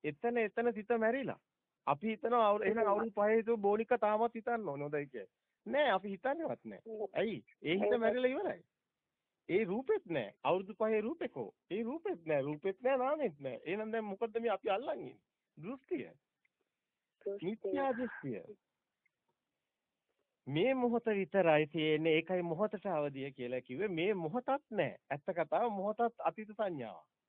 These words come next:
Speaker 1: බලනකොට.
Speaker 2: එහෙමයි.
Speaker 1: ඉතින් ගැඹුරුයි මේ ධර්මය. එහෙම
Speaker 2: එහෙමයි.
Speaker 1: කිය ගැඹුරු අපිට මේ, මේ එක එක ඒවා අපේ ඔළුවේ සිතුවිලි වලින් වැහිලා තියෙන නිසා. සිතුවිලි
Speaker 2: එහෙමයි,
Speaker 1: අපිට අයින්
Speaker 2: අනිත්
Speaker 1: කරගන්න බැරුව අය අපි දුක් විඳින්නේ.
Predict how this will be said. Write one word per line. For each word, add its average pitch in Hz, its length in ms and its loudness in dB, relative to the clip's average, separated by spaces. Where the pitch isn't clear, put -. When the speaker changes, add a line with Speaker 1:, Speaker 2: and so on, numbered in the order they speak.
Speaker 1:
බලනකොට. 120 440 -6
Speaker 2:
එහෙමයි. 202 240 -8
Speaker 1:
ඉතින් 151 220 -6
ගැඹුරුයි 135 420 -8
මේ 123 160 -8
ධර්මය. 123 400 -14
එහෙම 139 220 -4
Speaker 2:
එහෙමයි. - 240 0
Speaker 1:
කිය 127 200 -6
ගැඹුරු 131 360 -2
අපිට 165 300 0
මේ, 170 180 -2
මේ 139 320 -6
එක 123 160 -12
එක 156 180 -8
ඒවා 170 200 0
අපේ 160 220 -2
ඔළුවේ 156 300 -4
සිතුවිලි 165 420 -8
වලින් 185 200 -4
වැහිලා 160 300 -4
තියෙන 190 260 -6
නිසා. 113 300 -16
සිතුවිලි 147 320 -2
Speaker 2:
එහෙමයි, 196 260 2
Speaker 1:
අපිට 170 240 2
අයින් 139 140 0
Speaker 2:
අනිත් 180 100 0
Speaker 1:
කරගන්න 208 400 0
බැරුව 185 220 0
අය 165 140 6
අපි 156 240 0
දුක් 170 160 -6
විඳින්නේ. 120 360 -14